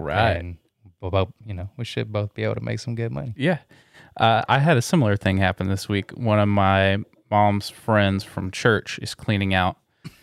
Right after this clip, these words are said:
Speaker 1: a relative's house, and they had a bunch of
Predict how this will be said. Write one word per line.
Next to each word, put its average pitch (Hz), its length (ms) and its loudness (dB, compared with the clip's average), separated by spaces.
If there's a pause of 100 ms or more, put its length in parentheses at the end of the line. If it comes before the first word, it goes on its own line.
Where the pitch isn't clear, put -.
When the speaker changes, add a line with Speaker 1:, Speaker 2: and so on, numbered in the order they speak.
(200)
Speaker 1:
a 110 80 2
relative's 101 600 2
house, - 480 -2 (560)
and 95 360 2
they 98 160 2
had 90 240 0
a 90 80 -4
bunch 92 340 -2
of 90 460 -4